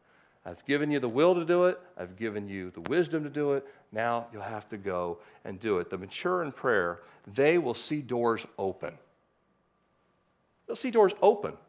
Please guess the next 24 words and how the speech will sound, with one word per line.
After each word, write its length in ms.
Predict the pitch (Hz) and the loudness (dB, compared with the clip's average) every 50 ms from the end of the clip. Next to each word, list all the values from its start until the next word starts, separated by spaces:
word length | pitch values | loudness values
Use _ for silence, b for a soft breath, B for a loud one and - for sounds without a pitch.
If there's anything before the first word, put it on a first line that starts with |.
| _ _ _ _ b b b b b b b b b b - | _ _ _ _ b b b b b b b b b b 8
They'll 360 | 147 208 247 247 233 - - - - - - - | 12 12 12 12 12 10 0 -14 -18 -20 -18 -10
see 200 | - - 226 - - | -6 -6 0 6 10
obstacles 600 | 196 220 240 247 247 - - 202 190 185 170 147 | 12 12 12 10 8 6 2 4 6 6 6 8
overcome. 500 | 170 156 147 123 139 - - 139 117 90 b b b | 8 8 8 6 2 -2 -2 -4 -4 -6 b b b
They'll 120 | b 185 190 | b 4 4
see 200 | 190 - 208 196 | 6 4 -2 -2
power 640 | - - - - 196 208 233 240 233 226 214 196 180 | -4 -8 0 6 8 10 12 12 12 12 12 10 8
in 160 | 180 170 156 | 6 4 4
their 140 | 151 151 147 | 4 4 6
life. 340 | 139 139 127 107 87 - - b b b b b - | 6 6 6 4 2 -2 -8 b b b b b -4
The 60 | - | 0
mature 460 | 135 143 139 - - 214 220 226 214 | 0 0 -2 2 4 8 8 10 8
in 60 | 202 | 8
prayer 240 | 202 - 196 196 190 | 6 6 6 6 6
will 120 | 170 165 151 | 6 4 2
see 320 | - - - 226 226 220 | 0 -2 -2 0 0 0
these 300 | 190 202 202 196 175 - | 0 -2 -2 -2 -4 -2
things 320 | - 185 175 180 175 165 | 2 2 2 2 2 -2
come 300 | - - - 170 170 165 156 | -2 2 4 4 4 4 0
to 60 | 156 | -2
pass. 380 | - 165 160 151 135 117 107 - B B B B B | 0 4 6 6 6 6 4 2 B B B B B
Romans 380 | - 143 170 202 208 202 180 - | 6 8 10 10 10 8 6 4
fifteen 380 | - 202 190 - - 190 185 | 4 2 2 2 2 0 2
thirteen, 580 | 165 - 180 175 165 170 - 156 139 120 113 104 | 2 2 2 2 2 0 0 0 0 0 -2 -4